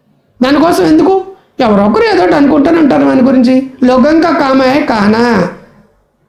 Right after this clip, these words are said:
ఏదో ఒకటి అంటానే ఉంటారండి. అనకుండా ప్రపంచంలో ఎవ్వడు ఉండడు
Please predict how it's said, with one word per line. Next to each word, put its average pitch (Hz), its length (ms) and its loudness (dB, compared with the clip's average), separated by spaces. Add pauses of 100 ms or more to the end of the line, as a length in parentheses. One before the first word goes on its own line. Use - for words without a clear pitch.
(380)
ఏదో 330 180 0
ఒకటి 392 100 0
అంటానే 359 300 0 (100)
ఉంటారండి. 277 480 0
అనకుండా 285 440 0
ప్రపంచంలో 302 480 0
ఎవ్వడు 240 340 2
ఉండడు 214 300 0